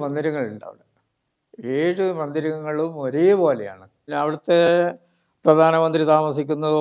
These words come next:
പ്രസിഡന്റ് താമസിക്കുന്നതോ വി-, പിന്നെ സൈനിക ഉദ്യോഗസ്ഥന്മാർ താമസിക്കുന്ന സ്ഥലമൊന്നും മനസ്സിലാക്കാൻ വേണ്ടി കഴിയില്ല. ഈ ഓഫീസുകൾ ഭൂമിൻ്റെ അടിയിൽ കൂടി അവർക്ക് യാത്ര ചെയ്യാനുള്ള ഈ വി-, സൗകര്യം ഉണ്ടാക്കിയിട്ടുണ്ട്.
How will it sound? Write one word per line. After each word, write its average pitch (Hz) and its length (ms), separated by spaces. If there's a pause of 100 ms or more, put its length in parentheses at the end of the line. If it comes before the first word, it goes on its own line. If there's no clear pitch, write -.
പ്രസിഡന്റ് 147 480
താമസിക്കുന്നതോ 143 580 (200)
വി-, 151 180 (120)
പിന്നെ 143 300
സൈനിക 143 320
ഉദ്യോഗസ്ഥന്മാർ 143 480 (140)
താമസിക്കുന്ന 135 480
സ്ഥലമൊന്നും 135 420
മനസ്സിലാക്കാൻ 127 460
വേണ്ടി 104 180
കഴിയില്ല. 90 260 (720)
ഈ 139 140
ഓഫീസുകൾ 127 440 (380)
ഭൂമിൻ്റെ 160 400
അടിയിൽ 156 220 (100)
കൂടി 151 180 (140)
അവർക്ക് 135 320
യാത്ര 127 220
ചെയ്യാനുള്ള 131 420 (800)
ഈ 147 100
വി-, 135 140 (360)
സൗകര്യം 143 340
ഉണ്ടാക്കിയിട്ടുണ്ട്. 107 520